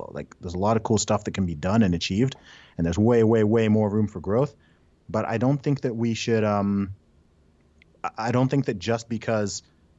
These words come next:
science can potentially achieve something, we should necessarily strive to achieve it. Um, I don't know. That, that's kind of my thought. And I know there are some people who strongly disagree with that, and they just think that there's absolutely no limits and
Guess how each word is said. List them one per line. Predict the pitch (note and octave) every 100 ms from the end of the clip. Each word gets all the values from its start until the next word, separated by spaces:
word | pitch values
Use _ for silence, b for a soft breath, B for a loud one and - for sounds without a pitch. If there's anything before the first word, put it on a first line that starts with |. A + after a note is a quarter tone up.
| _
science | - A2+ A2 G#2
can | - G2
potentially | - - - G#2 G#2+ A#2 G#2 G2+
achieve | F#2 - F2+ F#2
something, | - A2 A2+ A#2+
we | G#2+
should | G2+ F#2
necessarily | G2+ - A#2+ A2+ A2 G#2
strive | G2 - F2+ F2+ F#2+ -
to | F2+
achieve | D#2+ - - F2 G2+
it. | B1 - _ -
Um, | D#2 E2+ E2+ E2+ E2+ - b b b b b _ _ _
I | - C#2 G2
don't | F#2+
know. | F#2 G#2
That, | G2 G#2
that's | G#2+ G2+
kind | - G#2+
of | F#2+
my | F2
thought. | - G2 E2+ -
And | F#2 F2+
I | D#2 F#2+
know | F#2+
there | F#2 F#2
are |
some | F#2 F#2
people | F#2+ F2+
who | F2 F2 E2+ E2+ F2+ E2 E2
strongly | - - F2+ F#2 F2+
disagree | F2+ F2+ E2+ F2+
with | F#2
that, | G2 -
and | E2+
they | E2
just | E2 -
think | F2 -
that | -
there's | E2+ E2
absolutely | - E2+ F2+ F#2+ E2+ F#2
no | F2+
limits | F2 A2+ B2 A2+ -
and | D#2+ D2+